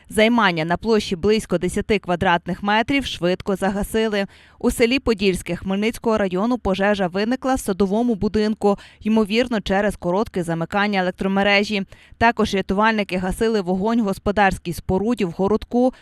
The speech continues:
житлових будинках у селах Кальня та Біла. Основною причиною більшості загорянь стало порушення правил пожежної безпеки під час експлуатації печей.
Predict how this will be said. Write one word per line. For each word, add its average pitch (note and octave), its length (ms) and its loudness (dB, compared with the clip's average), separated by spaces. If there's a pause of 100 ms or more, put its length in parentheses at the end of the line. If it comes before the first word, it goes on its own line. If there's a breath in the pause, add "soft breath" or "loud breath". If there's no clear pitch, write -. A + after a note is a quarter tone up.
(120)
житлових A#3 520 0
будинках G#3+ 560 0
у F#3 100 -2
селах F#3 440 0
Кальня G3+ 500 0
та E3 120 0
Біла. G3+ 480 0 (160 loud breath)
Основною A#3+ 600 4
причиною G3+ 600 2
більшості F#3+ 560 0
загорянь G3+ 560 2
стало G#3+ 400 2
порушення F#3 640 0
правил G#3 380 4
пожежної F#3 560 2
безпеки G#3+ 520 0
під - 240 -4
час G3+ 280 2
експлуатації F#3+ 800 2
печей. A3+ 480 0